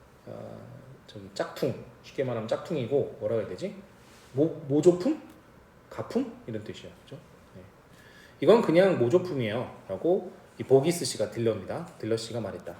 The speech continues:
"So how much?" 그래서 얼마 줄 건데? 음,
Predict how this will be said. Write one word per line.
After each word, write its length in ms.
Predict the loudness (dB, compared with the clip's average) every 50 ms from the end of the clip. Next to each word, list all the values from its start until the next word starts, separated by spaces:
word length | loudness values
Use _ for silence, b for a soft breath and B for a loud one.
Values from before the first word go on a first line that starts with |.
| -18 -20 -20 -20 -20 -20 -20 -20 -20 -20 -20 -20 -20 -20 -18 -14 -14 -14 -14 -16 -18 -16
"So 280 | -14 -4 0 2 2 2
how 180 | 2 2 4
much?" 280 | 4 2 2 0 -2 2
그래서 180 | 6 6 8 8
얼마 260 | 8 6 6 6 4
줄 140 | 4 4 2
건데? 640 | 2 2 2 0 0 0 0 0 -2 -4 -8 B B B B B B B B B B B B B B -20 -20 -14 -12
음, 520 | -10 -8 -8 -8 -10 -10 -10 -12 -12 -14